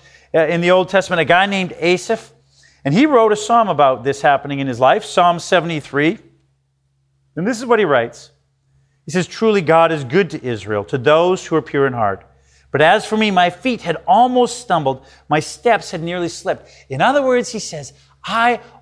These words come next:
almost lost my faith in God." And then he goes on to explain why. He says this, "For I was envious of the arrogant when I saw the prosperity of the wicked. For they have no pangs until death. Their bodies are fat and sleek.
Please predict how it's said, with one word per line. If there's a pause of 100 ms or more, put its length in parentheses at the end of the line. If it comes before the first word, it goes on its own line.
almost
lost
my
faith
in
God." (960)
And
then
he
goes
on
to
explain (280)
why.
He
says
this, (380)
"For
I
was
envious
of
the
arrogant
when
I
saw
the
prosperity (500)
of
the
wicked. (440)
For
they
have
no
pangs
until
death. (240)
Their
bodies
are
fat
and
sleek.